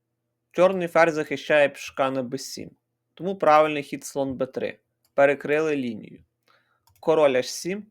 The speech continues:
тура Б сім. Білі активізували ще більше туру. Король H вісім, тура Б вісім, король H сім.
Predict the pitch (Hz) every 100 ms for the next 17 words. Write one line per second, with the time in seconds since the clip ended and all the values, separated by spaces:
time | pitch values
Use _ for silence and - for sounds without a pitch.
0 | _ - 147 143 127 131 - - 110 -
1 | _ _ - 143 170 196 180 - 151 143
2 | 135 139 147 143 139 - 123 139 135 131
3 | - 123 107 - _ _ _ _ _ _
4 | 160 147 139 127 - 143 160 185 220 214
5 | _ _ _ 147 143 135 127 131 135 156
6 | - 185 190 _ _ _ _ - 147 143
7 | 131 127 - -